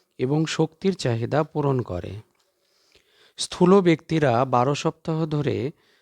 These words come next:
কাঠবাদাম খেতে থাকলে ট্রাইগ্লিসারাইডের মাত্রা প্রায় তেত্রিশ শতাংশ কমে যায়।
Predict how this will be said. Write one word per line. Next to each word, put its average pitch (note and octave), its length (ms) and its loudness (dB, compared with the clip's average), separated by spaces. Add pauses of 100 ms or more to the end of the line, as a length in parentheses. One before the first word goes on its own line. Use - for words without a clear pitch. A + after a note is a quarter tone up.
(120)
কাঠবাদাম D3 560 2
খেতে C#3+ 320 -2
থাকলে A2+ 640 -6 (540)
ট্রাইগ্লিসারাইডের E3 1040 0
মাত্রা B2 420 -2
প্রায় G#2+ 440 -4 (440)
তেত্রিশ G3 640 -2
শতাংশ C3 420 -2
কমে G2+ 380 -4
যায়। F#2+ 260 -8